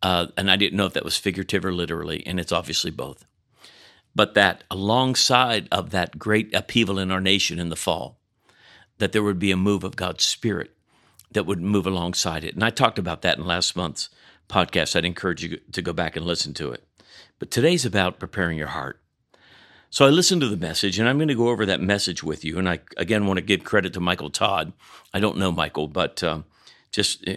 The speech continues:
God used this so, so amazingly to help me. You see, I had placed that burden on the throne of my heart.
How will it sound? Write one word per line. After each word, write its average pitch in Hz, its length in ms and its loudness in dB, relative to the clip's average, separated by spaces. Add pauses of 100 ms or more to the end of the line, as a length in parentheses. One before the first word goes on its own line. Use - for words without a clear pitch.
(140)
God 104 280 2
used 98 320 0
this - 320 -2 (100)
so, 113 480 0
so 127 280 2
amazingly 90 560 2
to 73 80 -6
help 76 260 -10
me. 76 200 -10 (600)
You - 80 -6
see, 175 140 6
I 170 100 4
had 156 140 -2
placed 135 280 0
that 90 240 -2
burden 85 440 -4 (480)
on 98 120 -2
the 92 80 2
throne 98 260 2
of 92 80 2
my 85 140 2
heart. 80 380 -4